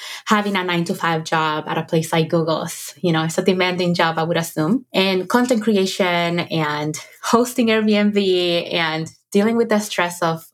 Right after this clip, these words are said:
owning real estate. Like, how do you handle all of that?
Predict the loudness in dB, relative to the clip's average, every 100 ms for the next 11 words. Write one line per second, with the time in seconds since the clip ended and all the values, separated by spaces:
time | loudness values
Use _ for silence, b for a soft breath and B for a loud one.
0 | -2 0 2 2 0 0 0 0 -2 -6
1 | -8 -4 -4 -2 -2 0 0 -2 -2 -2
2 | -2 -2 -4 -4 -4